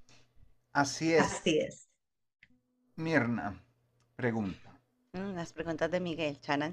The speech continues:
Speaker 1: No, es
Speaker 3: charan.
Speaker 1: que la verdad es
Speaker 3: <laughs>
Speaker 1: un tema nuevo para mí, estoy como que, pf, con la mente explotada, o sea, desde teatro.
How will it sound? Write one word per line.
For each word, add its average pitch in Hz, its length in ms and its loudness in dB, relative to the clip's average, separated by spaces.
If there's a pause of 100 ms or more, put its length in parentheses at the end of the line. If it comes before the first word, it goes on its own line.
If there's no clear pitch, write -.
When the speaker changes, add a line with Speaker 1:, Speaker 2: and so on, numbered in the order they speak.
Speaker 1:
No, 175 240 8
es 135 120 2
Speaker 3:
charan. - 0 -
Speaker 1:
que 165 200 0
la 165 120 12
verdad 160 200 10
es 123 80 6
Speaker 3:
<laughs> - 0 -
Speaker 1:
un 156 120 -2
tema 165 180 8
nuevo 160 180 2
para 147 200 6
mí, 110 100 2
estoy 120 200 -4
como 131 220 2
que, 131 100 2
pf, - 340 -6 (100)
con 120 140 4
la 107 80 8
mente 104 480 4
explotada, 101 800 4
o 101 80 -12
sea, - 300 -10 (140)
desde 107 240 0
teatro. 113 440 2